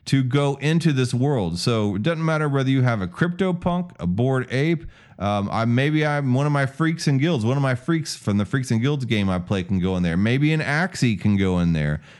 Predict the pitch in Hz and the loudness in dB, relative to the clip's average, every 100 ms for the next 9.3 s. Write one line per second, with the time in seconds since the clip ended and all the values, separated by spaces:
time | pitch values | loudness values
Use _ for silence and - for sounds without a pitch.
0 | - - 101 98 - 110 117 123 147 139 | -14 -6 -2 -2 0 0 0 0 0 2
1 | 147 180 160 101 87 - 127 139 151 - | 0 0 2 0 -2 -4 0 2 0 0
2 | 143 156 156 165 180 180 147 120 107 104 | -2 0 0 0 -2 0 0 2 0 2
3 | 98 95 90 82 76 - - - - 98 | 2 2 2 2 -2 -6 -20 -20 -6 -2
4 | 101 98 95 98 113 139 151 147 143 139 | 0 0 2 2 2 2 2 4 4 2
5 | 123 - 190 262 247 123 - 120 107 113 | 0 -2 0 0 0 0 0 0 2 2
6 | 104 95 82 73 - - - 107 123 151 | 2 2 2 0 -6 -16 -4 0 2 0
7 | 135 117 127 160 180 180 147 143 160 185 | -2 -2 0 0 0 0 0 0 0 0
8 | 147 127 131 143 - - _ - - 151 | 0 0 0 -2 -4 -18 _ -10 -4 -2
9 | 151 135 110 | 0 -2 -2